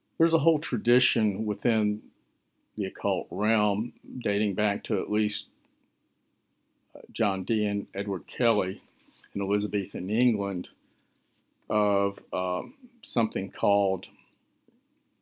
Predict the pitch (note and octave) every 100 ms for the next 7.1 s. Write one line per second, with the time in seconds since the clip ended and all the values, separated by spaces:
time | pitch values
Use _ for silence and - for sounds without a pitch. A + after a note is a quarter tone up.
0 | _ - _ _ _ _ _ _ _ _
1 | - _ - G#2 F#2 _ - B2 A2+ G#2+
2 | G#2+ G#2+ A2 G#2 G#2+ A#2 A#2 G#2+ F2+ -
3 | - - _ _ _ _ _ _ _ _
4 | _ _ _ _ _ _ G#2 - B2+ A#2
5 | A#2+ - A#2 A2 G#2+ - - - G#2 G#2+
6 | G#2 G#2 - - _ - A2 G#2+ G#2 G2+
7 | G#2